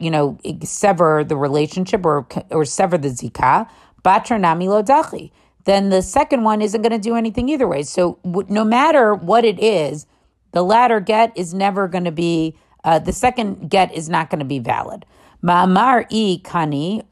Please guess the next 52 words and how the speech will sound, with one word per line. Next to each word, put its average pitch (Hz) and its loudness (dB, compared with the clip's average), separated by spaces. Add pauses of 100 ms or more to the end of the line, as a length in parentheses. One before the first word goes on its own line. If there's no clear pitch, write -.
i 175 0
lo 143 2
kanis. 151 -6
And 165 -2
when 180 0
it 175 -4
comes 226 0
to - -2
ma'amar, 165 2
whether 180 2
or 185 0
not 170 0
it's 139 -8
a - -12
full 190 -2
kinyan 147 -2 (300)
or - -4
not 170 2
a 170 0
full 131 -4
kinyan, 127 -4
i 240 2
kami 170 0
kani, 139 -2
if 233 0
it 247 0
is 175 2
a 160 -2
full 127 -2
kinyan, 143 -6 (340)
batra 202 2
ma'kavid, 196 2 (260)
then 196 0
the 196 0
second 254 0
kinyan 180 -2
doesn't, 170 -2
the 170 -2
second 240 0
ma'amar 170 2
doesn't 147 -2
do 131 -2
anything. 113 -8 (340)
V'i 202 2
kamai 190 2
lo 233 4
kani, 180 -2
and 160 -4
if 151 -8
the 175 0
first 240 0
ma'amar 165 2